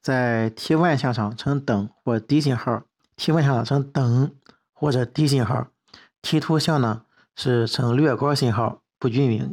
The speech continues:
略高信号。实性肿瘤，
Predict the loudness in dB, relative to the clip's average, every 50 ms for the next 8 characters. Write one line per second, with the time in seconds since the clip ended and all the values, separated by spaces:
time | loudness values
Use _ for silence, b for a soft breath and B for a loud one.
0 | -4 -2 -2 0 0 0 -2 0 0 0 -2 -2 -2 -4 -6 -10 _ _ _ _
1 | _ _ _ _ _ _ _ _ _ _ _ _ _ _ _ _ B B B B
2 | B B B B B B -6 -2 0 2 4 4 4 4 4 2 2 2 2 2
3 | 2 2 2 0 -2 -6